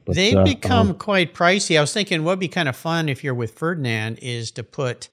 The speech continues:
Speaker 2: you in a three fifty-six Outlaw that either Rod Emory or John Wilhoit built
Speaker 1: Yeah.
Speaker 2: with, with their two liter, two point two liter, I mean, up to two point four liter motors. Those guys putting those things, the special,
Speaker 1: It's crazy.
Speaker 2: uh, suspensions. I think Ferdinand would appreciate the fun stuff they're having,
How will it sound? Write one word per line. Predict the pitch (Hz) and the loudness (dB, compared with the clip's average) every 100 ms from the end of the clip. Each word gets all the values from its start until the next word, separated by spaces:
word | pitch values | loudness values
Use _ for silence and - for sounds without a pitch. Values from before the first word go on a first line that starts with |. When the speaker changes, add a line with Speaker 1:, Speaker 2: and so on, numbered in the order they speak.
| - | -4
Speaker 2:
you | 127 120 | -2 -2
in | - 123 120 | -4 -4 -2
a | 117 113 | -2 -4
three | 107 143 | -6 -8
fifty-six | 127 131 123 110 135 107 - | -6 -8 -8 -8 -6 -8 -4
Outlaw | 123 143 135 127 113 | 0 0 0 0 0
that | 113 113 | -4 -6
either | 120 117 113 | -8 -6 -6
Rod | 110 123 123 127 | -6 -4 -4 -4
Emory | 123 123 123 127 | -6 -4 -4 -4
or | 113 | -4
John | 120 117 110 | -4 -6 -4
Wilhoit | 123 151 139 120 101 - | 0 0 2 0 -2 -4
built | 110 107 - | -4 -6 0
Speaker 1:
Yeah. | 101 101 101 98 | 6 6 6 4
Speaker 2:
with, | |
with | 127 123 | 0 -4
their | - 127 120 | -4 -2 0
two | 113 - 165 143 | -2 -4 -2 0
liter, | 143 139 135 | 2 2 0
two | - 131 | -2 -8
point | 123 107 | -8 -8
two | - 160 | -6 -2
liter, | 147 139 131 127 | 2 2 2 2
I | 120 | 0
mean, | 107 | -4
up | 110 113 | -10 -10
to | 95 | -12
two | 135 | -12
point | 120 107 104 | -10 -10 -6
four | 135 127 | -4 -2
liter | 120 110 | -4 -4
motors. | 117 117 120 107 | -6 -4 -4 -6
Those | 107 | -8
guys | - 113 | -6 -6
putting | 110 123 110 | -6 -10 -8
those | 110 | -10
things, | - 117 113 113 | -10 -10 -8 -10
the | - | -10
special, | 101 - 117 - 120 104 | -10 -6 -6 -6 -8 -8
Speaker 1:
It's | - | -6
crazy. | - 113 113 92 | 4 6 6 4
Speaker 2:
uh, | |
suspensions. | 107 - - 143 127 147 135 | -2 -4 -2 -2 0 -2 0
I | 127 | -2
think | 120 127 | -2 -6
Ferdinand | - 139 135 123 113 | -2 -2 0 -2 -2
would | 107 | -6
appreciate | 101 131 120 - 113 - | -6 -6 -4 -4 -4 -6
the | |
fun | 117 135 117 | -10 -8 -6
stuff | - 127 107 | -6 -8 -8
they're | - 110 | -6 -6
having, | 113 117 117 113 | -2 -2 -2 -6